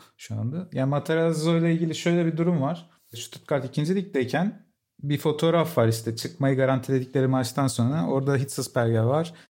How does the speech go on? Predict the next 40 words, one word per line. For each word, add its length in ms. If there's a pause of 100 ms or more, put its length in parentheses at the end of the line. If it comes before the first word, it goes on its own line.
(160)
Sven 300
Mislintat 600
var, 280 (240)
Matarazzo 640
var. 480
Böyle 320
bir 160
köşeye 380
oturmuşlar. 760
Herkes 640 (360)
el 160
ayak 200
çekilmiş 400
stadyumun 520
içinden. 380
Bir 60
yorgunluk 500
var 140
yüzlerinde 500
görüyorsunuz 580
böyle 160
ama 220
bir 40
de 60
mutlular. 480
Hani 160
böyle 220
bir 240
ağır 260
iş 180
yaparsınız, 480
ev 200
taşırsınız 520
falan 220
o 100
yorgunluk. 560
Önlerinde 460
de 60
iki 240
bira 320